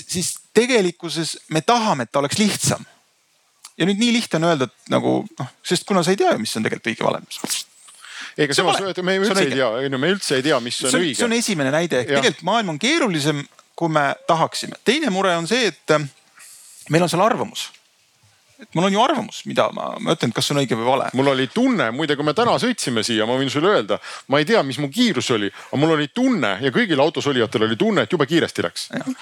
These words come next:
Speaker 2: Nad ütlesid mulle pärast, tulid autost välja, ütlesid, nii kiiresti läks.
Speaker 1: Ja nüüd, nüüd kolmas dimensioon on see, et, et tegelikult on keegi veel kolmas, kes tahab, et ma teeksin midagi.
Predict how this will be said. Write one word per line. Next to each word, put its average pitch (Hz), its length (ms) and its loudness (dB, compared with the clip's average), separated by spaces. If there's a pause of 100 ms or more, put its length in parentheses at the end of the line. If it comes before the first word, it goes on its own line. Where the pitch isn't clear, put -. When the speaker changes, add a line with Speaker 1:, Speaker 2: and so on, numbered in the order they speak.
(180)
Speaker 2:
Nad 151 160 2
ütlesid - 320 -2
mulle 127 240 0
pärast, 151 180 0
tulid 143 220 0
autost - 320 -2
välja, 147 160 2
ütlesid, 127 240 -6
nii 226 140 2
kiiresti 117 340 0
läks. 104 160 -2
Speaker 1:
Ja 180 60 0
nüüd, - 180 -6
nüüd - 240 -8 (240)
kolmas 311 320 2
dimensioon 160 400 -2
on 156 80 -2
see, 196 240 2
et, - 160 -20
et - 80 -8
tegelikult 240 320 -2
on 165 80 -4
keegi 247 240 -2
veel 214 160 2
kolmas, 240 400 0
kes - 240 -6
tahab, 214 400 2 (400)
et 131 160 -2
ma 143 80 4
teeksin 151 400 0
midagi. - 400 -2